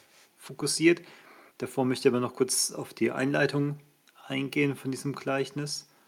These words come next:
Und zwar heißt es da in Vers vier,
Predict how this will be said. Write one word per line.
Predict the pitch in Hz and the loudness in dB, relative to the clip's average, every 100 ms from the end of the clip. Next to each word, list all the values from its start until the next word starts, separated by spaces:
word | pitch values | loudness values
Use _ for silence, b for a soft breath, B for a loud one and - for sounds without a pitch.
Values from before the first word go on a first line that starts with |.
| _ _ _ _ _ _ _ _ _ _ - | _ _ _ _ _ _ _ _ _ _ -8
Und | 110 | -4
zwar | - 120 | 2 4
heißt | 135 135 | 4 2
es | - | 2
da | 131 123 - | 4 4 0
in | 151 120 120 127 123 - _ _ _ _ _ _ _ _ | 0 2 4 2 -2 -10 _ _ _ _ _ _ _ _
Vers | - 113 - | 0 2 2
vier, | - 151 208 | 0 10 10